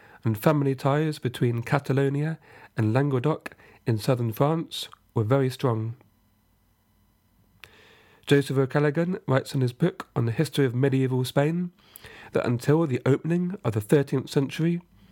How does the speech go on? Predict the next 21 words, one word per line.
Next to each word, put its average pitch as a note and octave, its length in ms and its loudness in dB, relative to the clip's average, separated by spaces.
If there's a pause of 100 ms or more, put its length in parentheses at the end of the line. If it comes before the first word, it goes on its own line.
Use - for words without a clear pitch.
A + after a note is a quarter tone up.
(440)
the B2 100 2
formation C#3+ 540 2
of A2+ 140 -4
a A2 60 0
state - 500 0
uniting C3+ 540 0
these B2 220 0
territories, D3 640 -2 (560)
either C#3 240 4
side C3+ 240 0
of B2 80 -2
the C3 80 0
Pyrenees, D3 560 0 (100)
under B2 220 2
the A2+ 120 0
rule D#3 380 0 (100)
of A#2 60 -6
the A#2 80 -2
Count C3+ 360 0
of A2+ 100 -2
Barcelona, C3+ 680 0